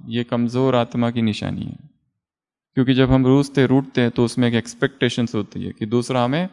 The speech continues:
मनाने आ जाए। क्योंकि जब वो रूठा था, तो हम मनाने गए थे, अब हम रूठे तो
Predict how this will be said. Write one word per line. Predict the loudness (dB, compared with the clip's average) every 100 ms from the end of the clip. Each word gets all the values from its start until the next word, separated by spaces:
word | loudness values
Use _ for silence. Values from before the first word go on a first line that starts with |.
| _ -4
मनाने | 0 0 0
आ | -2
जाए। | -6 -12 -16 _ _ _ _ _ _ _ -2
क्योंकि | 2 4
जब | 4 6
वो | 4
रूठा | 6 6 6 4
था, | 2
तो | 2
हम | 2
मनाने | 2 4 4 2
गए | 0 -2
थे, | -8 -14 _ _ _ -8
अब | -2
हम | 2 4 4
रूठे | 4 4 4
तो | 2